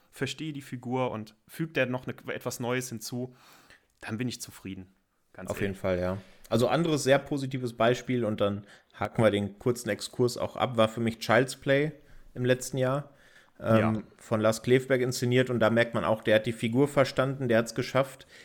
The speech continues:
Speaker 2: das ins, ins Heute zu transportieren, ein bisschen moderner auszustatten, das Ganze,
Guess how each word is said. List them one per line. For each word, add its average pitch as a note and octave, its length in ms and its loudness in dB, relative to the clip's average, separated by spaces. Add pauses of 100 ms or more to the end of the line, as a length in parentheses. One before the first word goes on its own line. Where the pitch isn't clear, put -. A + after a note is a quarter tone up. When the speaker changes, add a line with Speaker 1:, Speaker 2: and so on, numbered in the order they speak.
(320)
Speaker 2:
das - 500 4
ins, C3 300 0 (120)
ins A#2+ 220 -2
Heute C#3+ 320 6
zu - 140 -6
transportieren, D#3+ 840 0
ein B2+ 60 -2
bisschen B2 240 -2
moderner D3 680 6
auszustatten, D3 720 -2
das C3+ 180 0
Ganze, C3 480 -4